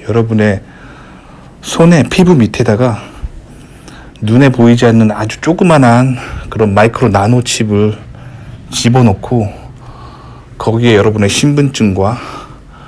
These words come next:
모든 돈, 그런 것들이 거기에 다 연결이 될 겁니다. 그렇게 연결되고 이제 위변조가 불가능한 기술로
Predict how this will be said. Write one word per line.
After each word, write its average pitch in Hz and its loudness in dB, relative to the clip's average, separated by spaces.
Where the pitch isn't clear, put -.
모든 139 2
돈, 110 2
그런 120 2
것들이 107 -2
거기에 110 -2
다 98 -6
연결이 104 -2
될 98 -8
겁니다. 90 -6
그렇게 127 -2
연결되고 120 2
이제 110 0
위변조가 131 2
불가능한 120 2
기술로 110 0